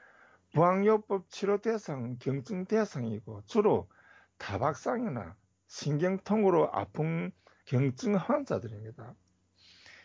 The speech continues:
이 점을 명심하고 부항요법을 이용해야 합니다.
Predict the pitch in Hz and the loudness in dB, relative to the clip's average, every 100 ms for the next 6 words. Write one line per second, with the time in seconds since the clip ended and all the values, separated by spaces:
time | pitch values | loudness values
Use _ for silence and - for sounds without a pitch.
0 | _ - 247 214 190 151 135 120 123 185 | _ 6 8 8 6 6 4 0 -2 -6
1 | 165 135 110 104 - 123 135 135 131 - | -2 -2 0 -4 -2 -2 -2 -4 -4 -6
2 | 107 113 156 135 123 107 98 98 98 95 | -6 -4 2 2 2 -2 -4 -8 -10 -14